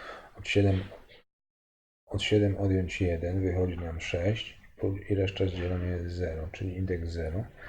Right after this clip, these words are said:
Albo siedem podzielić przez sześć to jest reszta jeden i odjąć jeden też jest zero. To jest bez znaczenia. Tu jest dosyć ciekawe rozwiązanie, bo tutaj jest słownik.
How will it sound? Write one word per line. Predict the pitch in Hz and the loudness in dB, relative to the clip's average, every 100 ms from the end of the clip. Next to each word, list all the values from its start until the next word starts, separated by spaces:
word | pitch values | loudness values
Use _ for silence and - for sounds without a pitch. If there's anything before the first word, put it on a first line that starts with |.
| - - - - - - | -16 -16 -18 -20 -20 -20
Albo | - 90 87 90 87 82 87 - - - _ _ _ _ _ _ _ - | -4 -2 2 2 0 -4 -8 -16 -20 -20 _ _ _ _ _ _ _ 4
siedem | 104 101 95 | 6 8 6
podzielić | 95 92 92 90 | 4 6 4 2
przez | - - 92 | -4 -4 -2
sześć | - 95 101 - - | 0 0 0 -4 -2
to | 95 | 0
jest | 87 85 - - - _ - | 0 -4 -10 -20 -20 _ -4
reszta | 95 92 - 87 80 - | 0 0 0 -2 -4 0
jeden | 95 87 87 107 104 | 2 2 2 2 2
i | 104 | 4
odjąć | 95 92 90 | 4 4 0
jeden | 92 95 | 0 0
też | 92 - | 0 -2
jest | 87 82 | -2 -4
zero. | 78 76 - - - | -6 -6 -10 -18 -18
To | - | -14
jest | 90 | -8
bez | 85 82 | -8 -8
znaczenia. | 78 - 76 - - - - _ _ _ _ _ _ _ _ _ _ _ | -8 -10 -10 -14 -18 -20 -20 _ _ _ _ _ _ _ _ _ _ _
Tu | - 113 | 4 6
jest | 98 | 6
dosyć | 95 - - - | 4 -4 -8 -4
ciekawe | 98 98 95 | 2 4 6
rozwiązanie, | 95 92 95 90 85 85 101 117 - - | 6 4 2 0 0 0 0 -2 -6 -4
bo | 92 | -4
tutaj | - - 98 90 | -4 2 4 4
jest | 87 95 - - - _ _ _ _ _ _ _ _ | 0 -4 -12 -20 -20 _ _ _ _ _ _ _ _
słownik. | - - 98 82 78 - | -8 4 4 4 -4 -10